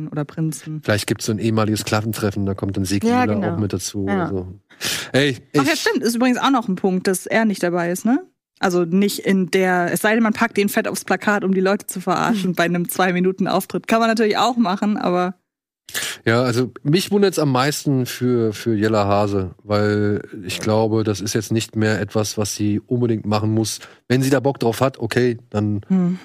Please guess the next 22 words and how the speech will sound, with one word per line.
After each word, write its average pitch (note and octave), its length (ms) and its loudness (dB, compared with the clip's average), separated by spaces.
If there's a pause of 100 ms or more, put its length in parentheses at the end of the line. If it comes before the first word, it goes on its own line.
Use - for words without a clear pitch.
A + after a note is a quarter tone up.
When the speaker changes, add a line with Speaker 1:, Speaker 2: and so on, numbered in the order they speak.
(120)
Speaker 1:
äh, A#2+ 100 0
Speaker 2:
Oder F3+ 100 0
Speaker 1:
soll A#2 160 2
Speaker 2:
wenn's A2+ 100 0
Speaker 1:
es - 60 -6
so A#2 100 0
Speaker 2:
halt G#2 80 0
Speaker 1:
sein. B2 280 4
Speaker 2:
viel C#3 100 -2
Geld - 360 -4
gibt. - 160 -20 (420)
Speaker 3:
Ich - 80 -12
find A#3+ 140 0
ehrlich A3+ 200 2
Speaker 1:
Ja. G3 60 -2
Speaker 3:
gesagt G#3+ 280 0
die A3 60 0
beiden G#3 300 2
Bilder A3 320 2
ein D#3+ 140 0
bisschen E3 540 -2
besorgniserregend. E3+ 1040 -2